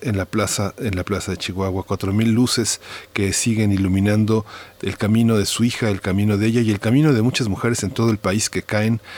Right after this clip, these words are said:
que caen víctimas de su, de su protesta. Hay quienes no resisten, no resisten ver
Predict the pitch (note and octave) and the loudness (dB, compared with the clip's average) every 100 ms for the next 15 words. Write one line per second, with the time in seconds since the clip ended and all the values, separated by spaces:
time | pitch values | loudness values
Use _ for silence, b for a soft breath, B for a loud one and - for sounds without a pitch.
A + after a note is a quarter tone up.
0 | B - - G#2+ G#2+ A2+ - A2+ G2+ F#2 | B -8 -2 0 2 0 0 0 2 0
1 | F#2+ F2 - F2+ - E2+ E2 - G#2+ - | -6 -8 -8 -6 -6 -6 -6 -4 -4 -2
2 | G#2+ - G2+ - A2 G2 A#2 A#2+ G#2+ F#2+ | -6 -4 -6 -2 0 0 2 0 0 -2
3 | B2 - - F2 F2+ B B B A2+ A2+ | -2 -4 -4 -6 -6 B B B -2 0
4 | G#2+ A#2 - G2+ F2+ G#2 G2 | 0 -2 -2 -2 0 0 -2